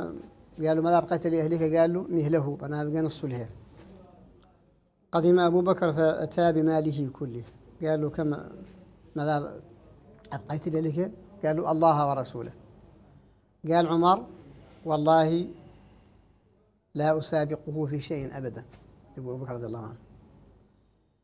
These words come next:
أيضًا عثمان رضي الله عنه جهز جيش العسرة،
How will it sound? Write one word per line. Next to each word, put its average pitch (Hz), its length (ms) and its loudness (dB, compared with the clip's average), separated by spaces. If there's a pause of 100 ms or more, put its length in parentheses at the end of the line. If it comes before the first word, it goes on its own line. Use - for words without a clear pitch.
(840)
أيضًا 180 300 4
عثمان 175 400 6
رضي 165 240 6
الله 170 360 8
عنه 180 440 4 (420)
جهز 165 400 2
جيش 165 260 2
العسرة، 156 420 0